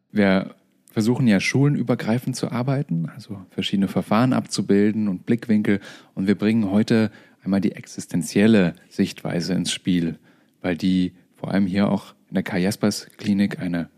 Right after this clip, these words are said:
Rolle spielt und auch Karl Jaspers eigentlich damit, also der Name und auch der Philosoph, damit assoziiert ist, ganz stark.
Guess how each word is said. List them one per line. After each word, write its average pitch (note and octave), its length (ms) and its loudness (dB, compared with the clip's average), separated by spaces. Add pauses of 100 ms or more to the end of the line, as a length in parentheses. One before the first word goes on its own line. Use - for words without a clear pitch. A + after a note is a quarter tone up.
(180)
Rolle A#2 180 4
spielt - 300 0
und G#2 120 2
auch G2+ 140 -4
Karl F#2+ 160 0
Jaspers F#2+ 480 0
eigentlich F2+ 540 -6 (240)
damit, F2+ 420 -2 (220)
also - 160 -4
der F2+ 100 2
Name G#2 400 4
und F#2 240 -2
auch G2 80 -8
der F2 140 -6
Philosoph, F2+ 580 -2 (360)
damit F2+ 280 -4
assoziiert F#2+ 600 -2
ist, - 180 -12
ganz - 200 -10
stark. - 300 -14